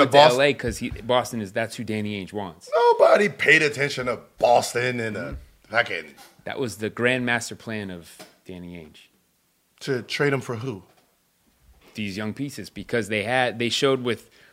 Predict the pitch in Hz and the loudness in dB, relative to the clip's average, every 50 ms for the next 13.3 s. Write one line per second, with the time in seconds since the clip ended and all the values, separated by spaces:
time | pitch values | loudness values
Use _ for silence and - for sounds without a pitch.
0 | _ - 110 110 107 95 110 113 113 110 107 101 92 90 - 107 107 104 104 98 | _ -4 -2 -2 -2 0 -2 -2 0 0 0 -2 -4 -6 -8 -6 -6 -6 -6 -6
1 | 95 92 101 107 104 101 104 110 107 98 - 113 110 110 104 - - - 113 107 | -8 -4 -4 -4 -2 -2 -4 -6 -6 -6 -4 -2 -2 -2 -2 -4 -8 -10 -10 -8
2 | 95 107 101 92 - - - 120 123 127 113 95 82 80 - _ _ _ _ _ | -8 -8 -8 -10 -10 -10 -8 -6 -6 -6 -6 -8 -10 -12 -16 _ _ _ _ _
3 | _ _ _ _ _ _ _ - 101 95 - - - 120 107 - - - - - | _ _ _ _ _ _ _ -14 -14 -14 -12 -12 -10 -10 -10 -12 -14 -18 -12 -10
4 | 110 101 101 98 92 90 87 85 85 - - 104 95 95 98 98 98 95 87 - | -8 -8 -6 -8 -8 -10 -12 -14 -16 -14 -12 -10 -10 -10 -10 -12 -12 -14 -16 -18
5 | _ _ _ _ - 95 92 90 90 90 87 87 87 87 87 85 82 82 85 107 | _ _ _ _ -18 -16 -14 -12 -12 -12 -12 -10 -10 -10 -10 -10 -12 -14 -12 -10
6 | 107 87 - _ _ _ _ _ _ _ _ _ _ _ _ _ _ _ _ _ | -12 -12 -12 _ _ _ _ _ _ _ _ _ _ _ _ _ _ _ _ _
7 | _ - 131 120 110 - 143 135 - - 135 143 143 - 165 139 139 127 127 123 | _ -16 -14 -12 -8 -8 -8 -6 0 4 6 6 6 4 2 2 4 6 6 6
8 | 110 104 95 - 110 107 135 147 - 110 120 120 120 120 180 214 240 - - 92 | 4 2 -2 -2 -4 -4 -2 0 2 4 4 4 4 2 0 0 0 -2 -8 -10
9 | 90 85 104 110 95 - - - 107 101 92 - _ - _ _ _ _ _ _ | -8 -6 -6 -6 -6 -8 -10 -10 -10 -10 -10 -14 _ -20 _ _ _ _ _ _
10 | _ _ - 123 123 - - 135 139 - 131 127 - - 131 131 123 - 151 139 | _ _ -14 -14 -14 -14 -12 -14 -14 -12 -14 -14 -12 -10 -8 -6 -2 -2 0 0
11 | 135 156 185 220 208 - _ _ _ _ _ _ _ _ _ _ _ _ _ _ | 0 0 -2 -2 -6 -10 _ _ _ _ _ _ _ _ _ _ _ _ _ _
12 | _ _ _ _ _ _ - - - 147 147 143 139 139 135 131 131 135 135 131 | _ _ _ _ _ _ -6 -2 0 0 2 4 6 6 6 6 6 4 2 0
13 | - 123 117 107 95 - | -2 -6 -6 -6 -8 -10